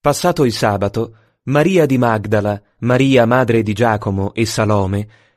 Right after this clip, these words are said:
comprarono oli aromatici per andare a ungerlo. Di buon mattino, il primo giorno della settimana,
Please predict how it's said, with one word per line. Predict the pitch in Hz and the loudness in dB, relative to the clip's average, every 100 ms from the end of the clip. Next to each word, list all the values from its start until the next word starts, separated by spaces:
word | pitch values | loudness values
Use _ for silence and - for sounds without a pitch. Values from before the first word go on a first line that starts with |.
| - | -4
comprarono | 139 139 156 165 156 147 139 | -2 0 2 2 2 4 4
oli | 151 156 139 | 2 2 2
aromatici | 131 120 131 143 143 131 131 | 2 2 0 0 -2 -4 -4
per | - 120 | -2 0
andare | 113 113 117 113 | 2 2 2 2
a | 110 | 2
ungerlo. | 101 95 95 92 87 85 _ _ _ _ _ _ _ _ _ | 0 -2 -4 -8 -8 -14 _ _ _ _ _ _ _ _ _
Di | - 139 | 0 2
buon | 160 165 | 2 2
mattino, | 139 - 120 107 107 110 - _ | 0 -2 -2 0 -2 -4 -12 _
il | - 120 | -4 -2
primo | 127 143 127 | 2 2 2
giorno | 113 123 110 101 | 2 2 2 0
della | 107 104 | 0 -2
settimana, | 113 110 117 123 147 143 | -4 -4 -2 0 0 -2